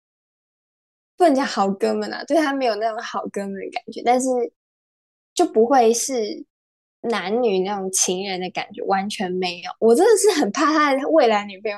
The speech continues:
看到那封信，会不会觉得那是情书？<laughs> 因为我是真的，我对他说“我爱你哦”，都不会有什么很害羞或者什么的感觉。基本上我对我高中那一群都是这样。然后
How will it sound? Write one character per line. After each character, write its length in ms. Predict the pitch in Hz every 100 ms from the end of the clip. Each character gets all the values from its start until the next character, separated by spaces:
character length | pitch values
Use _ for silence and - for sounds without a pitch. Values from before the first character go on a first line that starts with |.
| 208
看 120 | 226
到 60 | 226
那 140 | 202
封 220 | 196 190
信， 240 | 208 202 208
会 60 |
不 80 | 214
会 120 | 202
觉 100 | 190
得 60 | 185
那 100 | 185
是 60 | 196
情 280 | - -
书？ 200 | 220 - - 262 466 - 381
<laughs> 400 | - - - -
因 80 | 427
为 80 | 359
我 100 | 285
是 60 |
真 140 | 339 339
的， 240 | 339 330
我 180 | 254 226
对 140 | 247 294
他 120 | 285 277
说 100 | 285
“我 100 | 240 -
爱 120 | 359
你 160 | 269 247
哦”， 180 | 254 254
都 80 | 294
不 180 | - 240
会 120 | 262
有 120 | 220
什 120 | 226
么 160 | 202 202 - -
很 100 | 202
害 260 | 196 240 220
羞 320 | 220 202 185
或 80 | 202
者 60 | 196
什 120 | -
么 60 | -
的 80 | 220
感 140 | - -
觉。 160 | -
基 160 | - 294
本 220 | 285 208
上 260 | 226 214 226 _ - _ -
我 180 | 214
对 220 | 226 254 233
我 360 | 190 170 220 -
高 220 | 185 185
中 180 | 190 185
那 140 | 180 180
一 60 |
群 220 | 190 -
都 120 | - -
是 120 | - -
这 140 | - -
样。 120 | - _ _ _ _ _ _ _ -
然 100 | 196
后 320 | 196 180